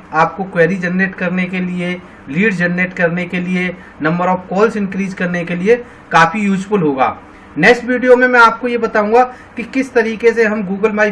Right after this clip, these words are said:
Business के इनसाइट्स को capture करते हैं, कैसे हम report बना सकते हैं, कौन कौन सा डेटा हमारे लिए useful होता है और उसका क्या यूज होता है। तो friends, thanks for your time, thanks for watching the video, please share your comment and suggestion, जिससे कि मैं इस channel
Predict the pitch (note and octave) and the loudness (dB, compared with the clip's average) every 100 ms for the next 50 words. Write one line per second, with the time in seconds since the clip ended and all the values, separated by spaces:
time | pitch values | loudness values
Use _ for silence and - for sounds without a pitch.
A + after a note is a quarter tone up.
0 | F3+ F3+ F#3+ - A3+ F3+ E3+ E3 F3 E3+ | -2 -6 -6 -6 -6 -4 -4 2 4 4
1 | - - F#3+ B3+ - - - E3+ E3+ F#3+ | 0 -4 -2 -2 -4 -16 0 2 2 -2
2 | F#3 F3+ - F#3 F#3+ F#3 E3+ F3+ F#3 D#3 | -2 -4 -2 -4 -2 -4 -4 -4 -4 -4
3 | D3 F3 F3+ F3 F3 F3 F#3 - G3+ A3 | -6 -6 -6 -4 -2 -2 -6 -4 -2 -4
4 | - - - G3 A3 G#3+ G#3 A3 F3+ A3 | -8 -20 -4 2 2 2 0 0 0 2
5 | F#3+ G3+ F#3 F#3 G3 G3+ E3 D#3+ - G3+ | 4 4 4 2 0 -2 -2 -4 -2 -2
6 | F#3 F#3 F#3+ F#3+ A3 - - F3 E3+ - | 0 2 4 4 4 -2 -6 -4 -2 -2
7 | A3 - - F#3 E3 F3 B2+ A#2+ A#2+ G#2+ | -4 0 2 4 2 -2 -4 -6 -4 -4
8 | - - - F3 E3+ G3+ A#3+ - - - | -8 -18 -6 -4 2 2 2 -4 -20 -20
9 | - - F3+ A#3 - G#3+ G#3+ G3+ G3 F3+ | -8 0 2 2 2 4 4 2 4 4
10 | F#3 G3+ - - G3 A3 A3+ A#3 G#3+ F#3 | 2 -4 -14 -2 2 2 2 2 2 0
11 | F#3 G#3 G3+ F3+ F3+ F3+ G3 - - - | -2 -2 -2 -2 -4 -2 -4 -6 -16 -4
12 | G#3+ C4 - G#3 G3 F#3+ F#3 F#3 F3 F3+ | 0 0 0 0 2 0 0 -2 0 0
13 | F#3 - - - - F3 F#3 F#3+ F#3 F3+ | -2 -6 -16 -12 -2 -2 0 0 2 0
14 | F#3+ F#3 F#3 - C#3 E3+ - F#3 F#3+ F#3 | 0 0 -4 -12 -10 -8 -4 -4 -2 0
15 | F#3 - - F3+ F3+ | -2 -4 -2 0 0